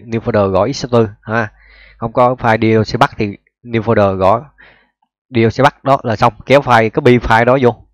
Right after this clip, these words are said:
Kéo, nếu mà các bạn, ờ, kéo cũng được, mà các bạn copy cái này nè, bắt vô cũng được,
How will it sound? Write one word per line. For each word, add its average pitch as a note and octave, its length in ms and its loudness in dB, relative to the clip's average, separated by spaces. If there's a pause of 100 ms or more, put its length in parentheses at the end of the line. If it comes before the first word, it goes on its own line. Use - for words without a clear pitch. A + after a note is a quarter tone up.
(360)
Kéo, D3 480 -2
nếu C#3 120 0
mà C#3+ 140 0
các B2 120 0
bạn, G#2+ 200 -2
ờ, A2 600 -4 (420)
kéo D#3+ 200 2
cũng F#3 100 -6
được, A2+ 180 2
mà G#2+ 140 -4
các C3+ 100 -2
bạn G#2+ 200 -4
copy C3 500 2
cái C#3+ 80 -4
này B2+ 180 0
nè, G#2+ 220 -4
bắt C#3 220 0
vô B2+ 160 2
cũng B2+ 140 -8
được, G#2+ 180 -4